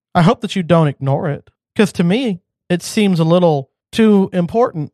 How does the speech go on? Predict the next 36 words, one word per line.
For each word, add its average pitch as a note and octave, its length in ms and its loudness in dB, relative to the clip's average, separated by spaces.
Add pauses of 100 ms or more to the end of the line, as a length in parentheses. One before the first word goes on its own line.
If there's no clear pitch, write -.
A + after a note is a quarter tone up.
to F3 120 -6
just D3+ 280 -4
simply D#3+ 420 -4
ignore. C#3+ 520 -6 (480)
Again, D#3+ 480 -2 (480)
we're E3 140 0
dealing D#3+ 300 2
with C#3+ 140 -2
life C#3 320 -4
and C#3+ 100 -4
death. C3 420 -8
I D#3+ 60 0
think G3+ 200 2
your F#3 100 2
choice - 600 -2
in F3 140 -2
how F#3 200 2
you E3+ 160 0
handle F#3 340 0
this C#3 280 -2
is C#3 120 -6
very F3 260 0
important. D3 500 -8 (320)
And E3+ 120 2
I D#3+ 60 4
hope, A3+ 440 -2 (180)
I D#3 100 0
pray A3 680 -2 (100)
that F#3 120 0
you F3+ 200 2
will A3 140 2
give D3+ 600 0 (880)
this E3+ 200 0
some D3+ 200 -4
good D#3+ 280 -2
thought D#3+ 360 -8